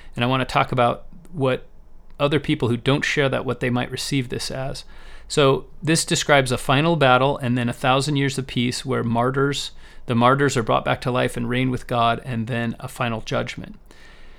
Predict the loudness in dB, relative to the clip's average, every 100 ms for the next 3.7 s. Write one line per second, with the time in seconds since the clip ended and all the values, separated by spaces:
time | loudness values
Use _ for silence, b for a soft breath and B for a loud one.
0 | B B -20 -20 -20 -20 -20 B B -2
1 | 4 6 6 6 6 6 2 -4 -4 -2
2 | -2 2 2 4 -2 2 2 4 2 0
3 | -2 -8 -8 -2 -2 -2 -8